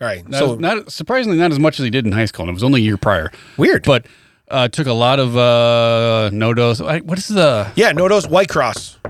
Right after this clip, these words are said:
Speaker 2: No,
Speaker 1: was
Speaker 2: what
Speaker 1: the other
Speaker 2: is,
Speaker 1: one.
Speaker 2: what, no, there was a brand name. I can't think of it. Doesn't matter.
Speaker 1: Yeah.
Speaker 2: I think, I thought it was a V, I think. Anyway, took a lot of that.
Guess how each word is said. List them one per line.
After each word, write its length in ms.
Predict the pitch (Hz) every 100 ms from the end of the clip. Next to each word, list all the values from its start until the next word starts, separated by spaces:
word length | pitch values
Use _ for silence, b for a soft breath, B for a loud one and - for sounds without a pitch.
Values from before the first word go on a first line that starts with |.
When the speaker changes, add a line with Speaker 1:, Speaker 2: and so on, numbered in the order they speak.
| -
Speaker 2:
No, 100 | 156
Speaker 1:
was 100 | 139
Speaker 2:
what 60 | 180
Speaker 1:
the 60 | -
other 80 | 135
Speaker 2:
is, 40 |
Speaker 1:
one. 120 | 113
Speaker 2:
what, 140 | 139 147
no, 260 | 135 127
there 160 | - 135
was 160 | 143 127
a 500 | 127 123 117 113 104 _ _
brand 200 | 139 127
name. 100 | 98
I 40 |
can't 140 | 92 107
think 120 | 101
of 60 | 87
it. 140 | - _ _ _ _ _ _ _ _ _ -
Doesn't 200 | 135 110
matter. 180 | 85 73 _ -
Speaker 1:
Yeah. 200 | 135 90 _ -
Speaker 2:
I 60 |
think, 160 | 180 -
I 20 |
thought 140 | 180
it 40 | 180
was 100 | 110
a 60 | 90
V, 240 | 90 92
I 60 | 80
think. 180 | 82 B B B
Anyway, 140 | 170 123
took 120 | 190
a 40 | 113
lot 280 | 101 110
of 60 | 98
that. 200 | 80 -